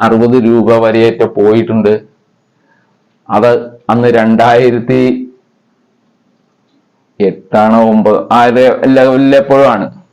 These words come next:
ഉം. പിന്നെ അതിന്റെ വില എത്രയായി എന്ന് ചോദിച്ചാൽ ഒരു രൂപ തൊണ്ണൂറ്റി, തൊണ്ണൂറ് പൈസയോ തൊണ്ണൂറ്റിയഞ്ച് പൈസയോ ഒക്കെ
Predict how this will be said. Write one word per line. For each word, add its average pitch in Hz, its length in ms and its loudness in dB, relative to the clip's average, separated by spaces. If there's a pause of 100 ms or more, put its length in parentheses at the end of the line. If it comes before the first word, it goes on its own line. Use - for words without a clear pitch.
(100)
ഉം. 95 400 -8 (760)
പിന്നെ 135 220 2
അതിന്റെ 131 300 0
വില 117 220 2 (300)
എത്രയായി 117 460 2
എന്ന് 120 260 2
ചോദിച്ചാൽ 113 420 0
ഒരു 117 380 2
രൂപ 113 320 2 (1500)
തൊണ്ണൂറ്റി, 120 500 2 (220)
തൊണ്ണൂറ് 123 400 2
പൈസയോ 107 600 -2
തൊണ്ണൂറ്റിയഞ്ച് 120 640 0
പൈസയോ 110 440 2
ഒക്കെ 113 320 -2